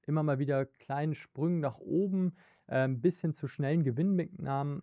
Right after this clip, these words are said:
eigentlich, ähm, positioniert. Wir haben's jetzt im Tech-Sektor beim Hang Seng gesehen, viele Gewinnmitnahmen.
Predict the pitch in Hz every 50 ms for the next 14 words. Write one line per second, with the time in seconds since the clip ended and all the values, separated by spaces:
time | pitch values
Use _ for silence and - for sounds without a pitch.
0 | _ - - 123 135 147 147 - 123 135 127 - - - 120 127 123 117 - -
1 | 139 135 131 - - - 131 135 147 147 131 - 127 123 120 - 127 - - 123
2 | - - - 170 - - - 139 - - - 135 135 131 - 131 123 123 127 127
3 | 104 120 127 120 131 127 143 147 139 127 113 120 127 127 127 123 - _ - 143
4 | 143 135 120 127 113 117 139 143 143 139 - _ - 127 127 127 127 131 131 127